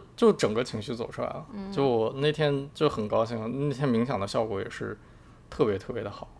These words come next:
Speaker 2: 然后你第一句话就问我走吗？
Speaker 1: 对。
Speaker 2: <laughs> 我当时，因为我咱俩一会儿可以讲我的，我咱俩，你太惨了，我咱俩完全不一样。我第三天之后就一路开挂，开挂到我觉得我可以在这儿再待一辈子，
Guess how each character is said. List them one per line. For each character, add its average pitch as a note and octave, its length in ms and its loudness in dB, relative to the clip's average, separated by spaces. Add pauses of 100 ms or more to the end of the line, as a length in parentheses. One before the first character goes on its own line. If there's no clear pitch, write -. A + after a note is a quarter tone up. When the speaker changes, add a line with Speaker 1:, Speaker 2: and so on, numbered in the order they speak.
(600)
Speaker 2:
然 G#3 100 -2
后 G3 40 0
你 F#3+ 60 -4
第 G#3 120 -4
一 G#3+ 40 -6
句 A3 40 -4
话 A3+ 120 -2
就 F#3+ 80 -2
问 B3 120 4
我 G#3 220 -2
走 - 360 2
吗？ - 320 0 (840)
Speaker 1:
对。 A#2+ 120 -2
Speaker 2:
<laughs> - 40 0
我 C#4 40 0 (100)
当 C#4 200 12
时， D4 160 2 (300)
因 - 60 -2
为 C#4+ 60 8
我 B3 120 8
咱 G3+ 140 12
俩 F3+ 200 12
一 G3 80 -2
会 G#3 80 -2
儿 F#3 60 -2
可 G3+ 60 -6
以 F3+ 80 -4
讲 E3 200 -4
我 E3+ 120 -4
的， C#2+ 200 -6
我 - 60 -4
咱 F#3+ 140 2
俩， F3 120 2
你 D#3+ 120 -8
太 G3+ 120 0
惨 E3+ 300 -2
了， - 240 -6
我 - 60 -10
咱 F#3 100 -2
俩 F#3 60 0
完 D#3 120 -4
全 F3 160 -8
不 C#3+ 80 -10
一 C#3 120 -8
样。 - 140 -8 (100)
我 F3+ 100 -4
第 G3+ 80 -4
三 A3+ 160 0
天 A#3+ 140 2
之 A3 40 -4
后 A3 120 -4
就 F#3+ 80 -4
一 D#3+ 120 -8
路 G3 140 -6
开 - 220 -8
挂， C#3 260 -4
开 G3+ 160 0
挂 G#3 140 4
到 E3+ 120 4
我 E3+ 140 0
觉 F3 60 -10
得 F3+ 80 -4
我 E3+ 40 -6
可 F3+ 80 -10
以 E3 60 -8
在 E3+ 120 -8
这 E3 40 -6
儿 - 20 -6
再 E3 80 -8
待 E3 140 -8
一 D#3 140 -6
辈 D3+ 160 -8
子， - 160 -14